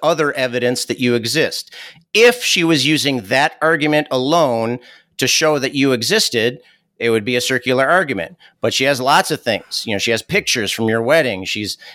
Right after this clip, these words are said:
you know, she, she has, you have friends that have seen you, and she's seen you, and you have kids, and you have,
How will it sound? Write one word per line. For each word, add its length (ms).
you 120
know, 80
she, 360
she 160
has, 240
you 120
have 100
friends 480
that 100
have 120
seen 340
you, 180
and 100
she's 320
seen 340
you, 160
and 120
you 140
have 200
kids, 460
and 180
you 100
have, 140